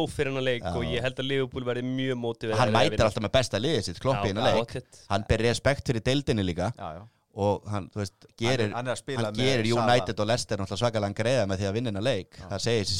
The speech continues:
Speaker 2: sjálft.
Speaker 3: Já.
Speaker 2: Og ég, ég ætti að taka hattinn ofan fyrir Frank Lampard og hans mönnum ef þeir tapa ekki þessu leik.
Speaker 3: Já. En það var, eh, úst, í þessum Liverpool-leikjum sem hafa verið núna, þá er S-, Mo Salah svolítið að reyna að eltast við markakóngstítil.
Speaker 1: Já, ég, hundrað prósent, það
Speaker 3: Og
Speaker 1: sést langa leiðir.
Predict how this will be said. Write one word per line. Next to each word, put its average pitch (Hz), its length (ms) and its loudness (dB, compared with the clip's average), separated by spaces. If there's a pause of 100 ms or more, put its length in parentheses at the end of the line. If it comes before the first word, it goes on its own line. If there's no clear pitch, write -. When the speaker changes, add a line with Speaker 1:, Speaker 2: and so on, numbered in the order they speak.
Speaker 2:
sjálft. - 300 -10
Speaker 3:
Já. - 60 -20 (400)
Speaker 2:
Og 101 340 2 (220)
ég, 92 400 -2 (560)
ég 113 160 4
ætti 175 160 0
að - 20 -8
taka 190 240 2
hattinn 185 320 2
ofan 180 220 4
fyrir 156 80 -2
Frank 165 260 2
Lampard 160 340 2
og 120 60 4
hans 143 180 2
mönnum 123 300 -4
ef 101 60 0
þeir 110 140 2
tapa 143 280 0
ekki 123 160 0
þessu 101 160 -2
leik. 120 220 -6 (240)
Speaker 3:
Já. 90 80 -20 (720)
En 117 120 -4
það 135 200 -2
var, 151 200 -2 (220)
eh, 92 540 -20
úst, 127 160 -18 (440)
í 123 120 -14
þessum 135 180 -8
Liverpool-leikjum 120 560 -6
sem 113 140 -10
hafa 113 180 -4
verið 107 240 -6
núna, 85 80 -10
þá 107 160 -6
er 117 80 -6
S-, - 220 -14
Mo 127 180 -8
Salah 123 460 -4 (580)
svolítið 113 240 -8
að 113 80 -2
reyna 117 240 -4
að 110 60 -6
eltast - 340 -10
við 113 280 -10
markakóngstítil. 110 520 -6
Speaker 1:
Já, 113 320 2
ég, 92 60 -12
hundrað 117 260 -10
prósent, 113 260 -4
það 104 100 0
Speaker 3:
Og 98 120 -2
Speaker 1:
sést - 160 -10
langa 127 180 -8
leiðir. 143 200 -6